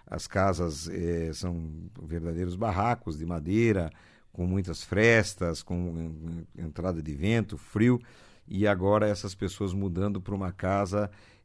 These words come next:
é, bem construída, uma casa aonde eles vão ter salubridade, aonde eles vão ter, é, conforto térmico, enfim, uma casa digna pra que essas pessoas, é,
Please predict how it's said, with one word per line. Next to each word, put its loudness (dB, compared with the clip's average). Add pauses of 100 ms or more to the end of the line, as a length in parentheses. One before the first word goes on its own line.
é, 0
bem 0
construída, 2
uma -4
casa 0 (380)
aonde 0
eles 0
vão 0
ter -2
salubridade, 2
aonde -2
eles -4
vão -4
ter, -2 (360)
é, -6
conforto 0
térmico, 2
enfim, -4 (320)
uma -4
casa 0
digna 0
pra -2
que -6
essas -8
pessoas, -4 (440)
é, 0